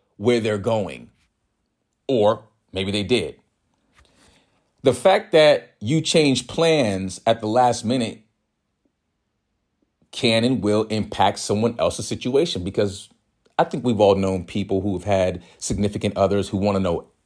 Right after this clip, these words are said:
everything they do, right? Right. So if you tell your significant other, "Hey, I'm gonna be at point A," but by the end of the night, you end up at point B,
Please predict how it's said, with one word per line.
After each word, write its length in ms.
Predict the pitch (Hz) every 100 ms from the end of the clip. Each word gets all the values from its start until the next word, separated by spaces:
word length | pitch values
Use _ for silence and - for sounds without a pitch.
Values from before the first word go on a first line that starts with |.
| -
everything 960 | 95 85 80 90 90 - 90 85 85
they 180 | 80 87
do, 360 | 78 87 76 -
right? 400 | 76 82 113 - _ _
Right. 340 | 381 98 - _ _ _ - - -
So 400 | - 190 165 160 - - - _ _ _ _ -
if 240 | 143 117
you 80 | 247
tell 160 | 233
your 120 | 185 165
significant 400 | 165 160 147 -
other, 380 | 156 147 143 - _
"Hey, 140 | 160
I'm 80 | 165
gonna 160 | 185 160
be 180 | 135 139
at 140 | 123
point 340 | - 131 117
A," 420 | 180 190 113 127 - _ _ _ _ _ _ _ _ - -
but 180 | 147
by 140 | 135 131
the 260 | 113 101 -
end 220 | 170 165
of 80 | 127
the 60 | 110
night, 440 | 120 233 127 -
you 160 | 180 -
end 200 | 143 135
up 220 | - -
at 320 | 123 117 - _ _
point 540 | - 143 123 - 92 85
B, 440 | 202 151 127